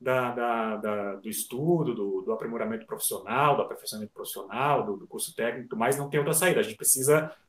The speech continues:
lecionar à distância, não dá pra ficar esperando, né? Quando a pandemia passar, a gente volta.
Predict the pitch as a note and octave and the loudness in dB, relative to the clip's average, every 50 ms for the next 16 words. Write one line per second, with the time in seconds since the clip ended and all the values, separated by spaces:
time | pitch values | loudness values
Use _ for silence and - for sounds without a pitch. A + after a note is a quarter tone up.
0 | _ _ _ - D3 C#3+ D3 D3 - E3+ D3 C#3+ C#3+ D#3 E3+ E3 - - E3+ D3 | _ _ _ -2 6 8 8 8 8 6 6 6 6 6 6 6 6 6 6 6
1 | C3 C3 C3 B2 A#2+ A#2+ D3 D#3+ - E3 - - - D3+ C#3 C#3+ - D3+ C#3+ C#3 | 6 4 2 0 4 4 4 6 6 4 0 2 2 2 2 4 6 6 6 8
2 | C3 B2 A2 G#2 G#2 B2 C3+ C3+ C#3 B2+ B2 A#2+ B2 - C3+ B2 B2 A#2+ B2+ B2+ | 8 6 4 2 2 2 2 2 2 2 2 2 4 4 2 2 4 2 2 2
3 | B2 B2 A#2 - - C#3+ D3+ E3+ D#3 D#3 E3+ D#3+ - - B2 B2+ A#2+ G#2 G2 - | 2 4 4 6 6 6 6 4 4 2 0 -2 -2 2 4 6 6 6 4 2
4 | - - | -4 -12